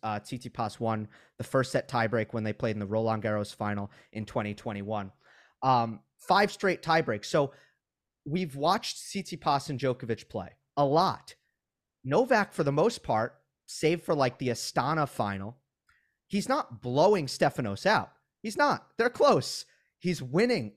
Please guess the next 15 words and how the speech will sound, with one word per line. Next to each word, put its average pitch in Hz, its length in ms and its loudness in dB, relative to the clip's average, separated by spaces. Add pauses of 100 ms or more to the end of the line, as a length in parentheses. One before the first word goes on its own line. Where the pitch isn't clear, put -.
(120)
every 165 480 2
time. 143 480 2 (380)
So 165 400 4
that's 160 500 2
why 165 320 6
I 147 80 4
think 156 320 -4
it 135 100 -6
felt - 380 2
like 123 240 -2
another, 123 540 0 (240)
"Here 143 240 0
we 120 100 0
go 113 240 2
again. 165 500 4